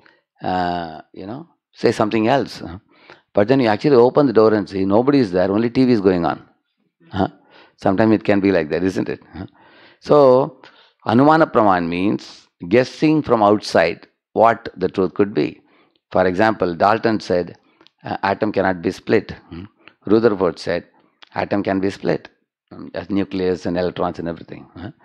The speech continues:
And then Bohr came and gave another model. Why they are, they are coming up with, you know, better and better and better imperfect relative truths and not able to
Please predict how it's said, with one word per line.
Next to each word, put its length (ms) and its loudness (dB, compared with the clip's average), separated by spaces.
And 120 -4
then 100 0
Bohr 300 4
came 400 -4
and 120 -6
gave 160 -2
another 240 -4
model. 380 -2
Why 340 2
they 160 2
are, 260 2
they 60 2
are 120 4
coming 320 2
up 140 0
with, 200 0
you 100 -6
know, 340 0
better 280 0
and 240 0
better 300 0
and 160 0
better 380 0
imperfect 640 -2
relative 520 0
truths 500 0
and 120 -4
not 220 2
able 300 2
to 320 -2